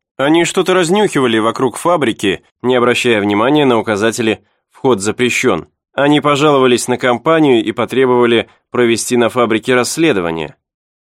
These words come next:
«А этого мы допустить не можем». «Никоим образом».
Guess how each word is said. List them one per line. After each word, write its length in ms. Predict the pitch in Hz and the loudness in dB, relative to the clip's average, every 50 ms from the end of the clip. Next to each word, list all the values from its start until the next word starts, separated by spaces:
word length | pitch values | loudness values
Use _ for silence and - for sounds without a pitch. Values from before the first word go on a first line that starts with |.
| _ _ - | _ _ -6
«А 220 | 92 90 90 90 | -4 -2 0 0
этого 640 | 90 90 90 90 85 - - 110 110 110 113 120 131 | 0 0 0 -2 -4 -4 -4 -2 -2 0 0 0 2
мы 300 | 135 135 123 113 104 98 | 2 2 2 2 0 0
допустить 760 | 90 92 107 98 - - 143 135 - - - - 98 87 - | 0 -2 -2 -2 -2 -4 -4 -4 -4 -6 -6 -4 -6 -4 -4
не 180 | 95 95 113 127 | -2 0 0 2
можем». 600 | 139 139 120 92 78 73 73 85 82 85 80 _ _ _ _ _ _ _ _ _ _ _ _ _ _ _ | 2 2 0 0 -2 -4 -6 -6 -8 -8 -8 _ _ _ _ _ _ _ _ _ _ _ _ _ _ _
«Никоим 840 | - 92 104 113 110 - - - 104 104 107 107 110 120 131 139 160 | -8 -4 -4 -4 -4 -6 -8 -6 -2 0 0 2 2 2 2 2 2
образом». 500 | 185 175 123 101 90 78 85 80 71 - | 0 0 0 -2 -6 -8 -10 -12 -16 -18